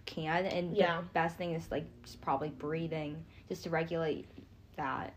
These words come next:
Speaker 2: Yeah, 'cause I was like, "I just don't wanna deal with this," so I tried to just go to bed, and I think taking the melatonin, like, helped. But also, like, sometimes, like, like I said, it's good for your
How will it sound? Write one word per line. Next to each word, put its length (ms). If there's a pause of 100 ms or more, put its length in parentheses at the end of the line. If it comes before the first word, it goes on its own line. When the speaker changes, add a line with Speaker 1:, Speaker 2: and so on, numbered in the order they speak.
Speaker 2:
Yeah, 240
'cause 160
I 80
was 100
like, 160
"I 80
just 120
don't 100
wanna 120
deal 100
with 100
this," 120
so 60
I 40
tried 320
to 60
just 180
go 100
to 80
bed, 320
and 80
I 80
think 220
taking 240
the 60
melatonin, 500
like, 120
helped. 320 (440)
But 80
also, 240
like, 380
sometimes, 480
like, 140
like 160
I 80
said, 220
it's 120
good 260
for 80
your 320